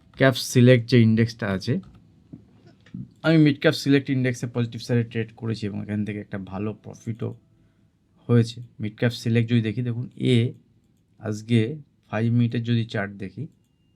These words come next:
এ দেখুন কোথায়, দেখুন ওপেন হওয়ার পরে এও এখানে,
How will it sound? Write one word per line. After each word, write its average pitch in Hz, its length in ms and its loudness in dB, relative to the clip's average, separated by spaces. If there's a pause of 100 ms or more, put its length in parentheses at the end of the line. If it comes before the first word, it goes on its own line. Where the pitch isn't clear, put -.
(340)
এ 117 140 -4
দেখুন 185 400 -4 (260)
কোথায়, 117 360 0
দেখুন 92 280 -10 (440)
ওপেন 123 260 0
হওয়ার 117 180 4 (100)
পরে 110 180 -2 (380)
এও 151 140 2
এখানে, 143 180 0